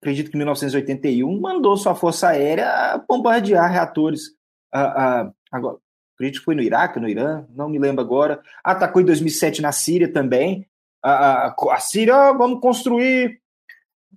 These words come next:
energia nuclear", não vai nada. Já mandaram de uma vez, já destruíram. Com, tinha até norte-coreano, que eles importaram os norte-coreanos lá pra trabalhar pra,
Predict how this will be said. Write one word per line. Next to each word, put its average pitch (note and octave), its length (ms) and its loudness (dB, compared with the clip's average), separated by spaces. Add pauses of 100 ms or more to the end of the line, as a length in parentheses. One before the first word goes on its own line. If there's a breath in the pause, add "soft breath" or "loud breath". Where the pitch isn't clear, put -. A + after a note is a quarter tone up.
energia A3+ 400 4
nuclear", G#3+ 480 4
não G#3+ 120 0
vai D3+ 220 4
nada. D3+ 500 0
Já C#3 180 2
mandaram F#3+ 580 4
de F3+ 120 -2
uma G3 180 4
vez, D#3+ 360 4
já F#3 80 2
destruíram. F3+ 680 4
Com, E3 280 -6 (400)
tinha F3 160 -2
até A3 140 0
norte-coreano, G#3+ 920 4
que G3 80 2
eles E3 120 0
importaram F3 560 2
os D3 140 -6
norte-coreanos D3 720 2
lá C#3+ 140 4
pra C#3+ 220 -4 (400)
trabalhar C#3+ 440 2
pra, C#3 140 -2